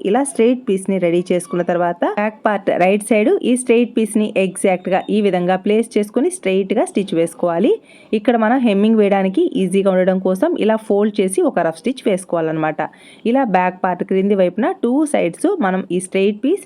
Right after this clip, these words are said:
లేదా వేస్ట్ బెల్ట్ని ఈ విధంగా స్టిచ్ వేసుకోవాలి. ఇలా స్టిచ్ వేసుకున్న తర్వాత మనం డాట్ని స్టిచ్ వేసేటప్పుడు ఈ ఖర్చు దగ్గరికి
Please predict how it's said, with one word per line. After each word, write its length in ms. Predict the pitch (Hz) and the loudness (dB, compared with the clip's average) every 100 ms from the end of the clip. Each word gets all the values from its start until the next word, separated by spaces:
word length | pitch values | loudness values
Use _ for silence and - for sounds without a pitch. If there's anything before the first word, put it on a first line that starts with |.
| 175 | -2
లేదా 180 | 170 160 170 | -2 0 0
వేస్ట్ 260 | 185 190 180 | 0 -2 -2
బెల్ట్ని 300 | 160 240 311 202 | -2 -2 -2 -2
ఈ 40 | 202 | -2
విధంగా 300 | 170 170 269 - | 0 0 -2 0
స్టిచ్ 260 | 240 190 175 | -2 0 -4
వేసుకోవాలి. 480 | 165 - 165 160 - - - - 226 | -2 -4 -2 -2 -4 -12 -20 -4 0
ఇలా 120 | 285 285 | 0 0
స్టిచ్ 240 | 208 202 185 | -4 0 0
వేసుకున్న 320 | 180 196 180 175 | 0 -4 -2 0
తర్వాత 340 | 170 170 - 403 240 | 0 -2 -4 -2 -2
మనం 160 | 190 180 175 | 0 2 2
డాట్ని 360 | 180 208 226 208 | 2 2 -2 -2
స్టిచ్ 240 | 175 175 170 | -4 -2 -4
వేసేటప్పుడు 520 | 170 175 175 190 330 - - - - | 0 -2 0 -2 -2 -2 -12 -12 -4
ఈ 40 | 226 233 | -2 0
ఖర్చు 220 | 202 - 226 | -2 0 0
దగ్గరికి 360 | 202 208 208 | 2 0 0